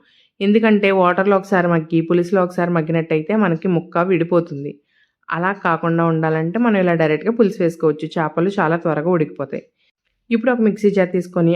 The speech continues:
అందులో వెల్లుల్లి, జీలకర్ర and అలాగే ధనియాలు వేసి బాగా మెత్తగా పేస్ట్ చేసుకోండి. ఇది చేపల పులుసుకి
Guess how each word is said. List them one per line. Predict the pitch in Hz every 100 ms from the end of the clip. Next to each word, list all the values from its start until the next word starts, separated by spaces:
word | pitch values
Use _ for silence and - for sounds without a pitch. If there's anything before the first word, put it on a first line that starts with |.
| 170
అందులో | 170 175 180 175
వెల్లుల్లి, | 165 165 170 202 202
జీలకర్ర | 160 156 160 190 - 180
and | 185
అలాగే | 151 151 170 165
ధనియాలు | 151 151 151 147
వేసి | 147 247 349 - _ _ _ 170
బాగా | 160 196
మెత్తగా | 170 - 156 302 - _ -
పేస్ట్ | 208 202 180
చేసుకోండి. | 156 - 151 147 147 - _ _ _ _ _ 208
ఇది | 208 269
చేపల | 226 190 196
పులుసుకి | 202 190 190